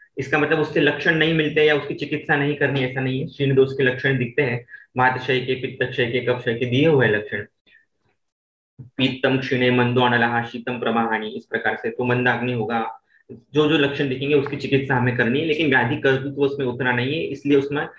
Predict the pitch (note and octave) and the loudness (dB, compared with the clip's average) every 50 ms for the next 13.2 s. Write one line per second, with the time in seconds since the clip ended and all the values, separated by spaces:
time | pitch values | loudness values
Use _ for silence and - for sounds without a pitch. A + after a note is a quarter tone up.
0 | - - - - - D3 F3+ F#3 F#3 F3 D3 D3 D3+ D3+ D3+ D3+ D#3 D#3 C#3+ B2+ | -20 -12 -4 -4 -2 0 2 2 4 4 4 4 2 2 2 0 0 0 0 0
1 | A#2 D3 D3 - - C3 C3+ C3+ C3+ C#3 C3 A#2 C3+ D#3 D#3+ - D3+ B2 A#2+ C3 | 0 -2 -4 -4 -6 -8 -8 -6 -4 -4 0 2 2 2 2 0 -2 0 0 0
2 | A#2+ A#2 B2 A#2 B2 A#2+ B2 B2 A#2 A#2 A2 A2 A#2 A#2 A2+ A2+ A#2+ C#3 D3+ - | 0 0 -2 -2 0 0 0 0 0 0 0 0 -2 -4 -4 -4 -6 -6 -8 -12
3 | C3 - - C3+ C#3+ C#3+ C#3 - C#3+ C3+ B2 B2 D3 D#3+ D3+ D#3+ D3+ D3+ C#3+ C3+ | -12 -6 0 2 2 2 2 2 0 0 0 0 0 2 2 2 2 2 2 2
4 | C3 B2+ - - B2+ A#2+ B2 A#2+ B2+ B2 A#2+ C#3+ D3+ - _ _ _ _ _ - | 0 -2 -2 -2 -2 0 0 0 -2 -2 -2 -2 -4 -6 _ _ _ _ _ -6
5 | A#2+ A#2 C3+ D3 D#3+ D#3+ - D#3 C3 C3 C3+ B2 A#2 D3 C#3 C#3 C3+ C#3 C#3 C#3 | 0 2 4 4 4 2 0 0 2 2 2 2 4 4 4 4 2 2 2 4
6 | C3+ B2+ A#2 A#2 C3 C#3+ C#3+ C#3 C#3 C#3 D3 D3+ D#3+ D#3+ - - B2+ C3+ C3+ - | 4 2 2 0 0 0 2 2 0 -2 -4 -8 -10 -10 -10 -10 -8 -8 -6 -2
7 | - B2+ A2+ A2+ A2+ A#2 A2+ A2+ G#2+ G#2+ G#2 G#2 A2+ C3+ - - _ _ _ _ | -2 -2 0 2 2 2 2 4 2 0 0 -2 -6 -8 -10 -12 _ _ _ _
8 | - B2 C#3 D3 C#3+ - D3 B2 A#2+ B2+ A#2 A#2 A#2+ C3+ C3 C3 C#3 C3+ C#3 B2+ | 2 4 6 6 6 4 2 2 2 2 0 0 -2 -2 0 0 0 0 2 0
9 | B2 B2 B2+ B2+ B2 B2 B2 - - C3+ B2 B2+ B2+ D#3+ E3+ - - - _ _ | 0 2 2 2 2 2 0 0 -2 -2 0 0 0 -2 -4 -4 -6 -14 _ _
10 | _ - G#2+ G#2+ G#2+ G#2 A#2 A#2+ B2 B2 B2 A#2+ A#2+ A#2 - - - - A2+ A2+ | _ -10 -8 -6 -2 0 4 4 4 4 2 0 -2 -2 -4 -8 -4 -2 0 2
11 | A2+ A2+ - - A2+ A#2 A2+ A2+ A#2 A#2 - G#2 G2+ G#2+ G#2 G#2 G2+ G2 F#2+ F#2+ | 2 2 0 0 0 2 2 2 0 -2 -2 -2 -2 -2 0 0 0 0 -2 -2
12 | G#2 A2+ - - _ - - - - - A#2+ B2 B2+ C3+ C3+ C#3 C3+ C#3+ C3+ C#3 | -4 -8 -12 -18 _ -20 -20 -20 -10 -2 0 2 2 4 2 2 0 0 0 0
13 | C#3 C#3 C#3+ | 0 0 -2